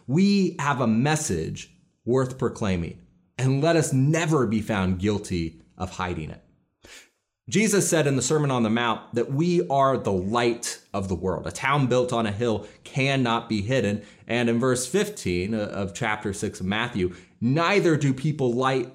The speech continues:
a lamp and put it under a bowl. Instead, they put it on its stand, and it gives light to everyone in the house. In the same way, let your light shine before others, that they may see your good deeds and glorify your Father and heaven.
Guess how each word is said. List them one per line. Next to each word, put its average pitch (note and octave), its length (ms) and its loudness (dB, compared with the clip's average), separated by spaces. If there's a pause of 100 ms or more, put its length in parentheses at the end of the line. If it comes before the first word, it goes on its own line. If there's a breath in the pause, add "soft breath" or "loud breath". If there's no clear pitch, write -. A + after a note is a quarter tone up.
a G#2+ 100 -2
lamp G#2+ 540 0
and A2 160 0
put B2+ 160 0
it B2 80 0
under G#2 260 0
a F#2+ 60 0
bowl. E2+ 460 -4
Instead, B2 420 0
they A2+ 140 2
put B2+ 240 0
it A#2+ 100 0
on F#2+ 160 0
its F#2+ 140 -4
stand, G2+ 340 -2
and F#2+ 80 0
it G2+ 140 -10
gives G#2 240 -2
light G#2+ 400 -2
to - 120 -10
everyone G2 480 0
in F2+ 60 2
the F2+ 80 -2
house. G#2+ 320 -4 (240 loud breath)
In B2 140 2
the A#2 80 2
same D#3 420 2
way, C#2 340 -4 (200 loud breath)
let D3 360 0
your C#3 240 2
light A#2 440 0
shine A#2+ 680 0
before G2 420 -2
others, E2+ 400 -6
that A2 260 -4
they C3 220 2
may A#2 180 2
see G#2 240 -4
your G2 180 2
good F2+ 300 -2
deeds F#2 380 0 (240 loud breath)
and G2+ 260 -2
glorify F#2+ 840 2
your E2+ 240 -8
Father E2+ 720 -4 (280)
and F2 140 -4
heaven. E2+ 460 -6